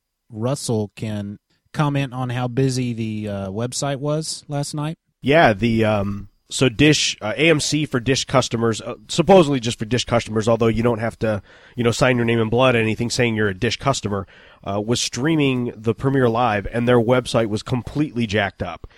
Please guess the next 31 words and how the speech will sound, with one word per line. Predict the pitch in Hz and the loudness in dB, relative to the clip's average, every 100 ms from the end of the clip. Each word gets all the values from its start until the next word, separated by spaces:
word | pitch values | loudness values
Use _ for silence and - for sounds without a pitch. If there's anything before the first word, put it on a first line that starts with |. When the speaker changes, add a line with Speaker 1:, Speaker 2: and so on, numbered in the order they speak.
| - _ | -20 _
Speaker 2:
It | 117 117 | -6 0
was | 117 113 98 - | 2 2 0 -6
way | 120 139 156 | 0 2 4
overloaded. | 139 123 127 117 117 117 | 4 4 2 4 4 4
I | 110 | 0
tried | 104 127 110 | -2 -2 -4
tweeting | - 127 120 113 | -4 -4 -2 -2
out. | 110 110 110 - - - | 0 2 0 -6 -20 -12
Um, | 101 101 | -8 -6
A | 120 127 | -2 -2
M | 120 | 0
C | 139 | 0
eventually | 117 120 120 | 0 0 -2
put | 113 117 | -4 -2
something | - 117 117 | -2 -2 -2
on | 107 107 | -2 0
their | 104 | 0
website | 101 107 104 110 113 | 0 -2 -2 -4 -4
to | 101 | -6
say | - 110 107 | -2 0 0
that | 104 - | -2 -4
the | |
site | - 123 117 | -2 0 -2
was | 110 113 | -2 0
overloaded. | 110 110 107 107 107 104 - _ _ _ _ _ _ - | 0 0 2 2 2 0 -4 _ _ _ _ _ _ -2
So | - 127 - - - | 6 6 4 -6 -16
huge | - 220 247 | -2 2 2
response. | 139 - - 90 85 | 2 0 0 -2 -2
I | 110 | -2
mean, | 123 | 0
last, | 131 151 - - | 2 0 0 -6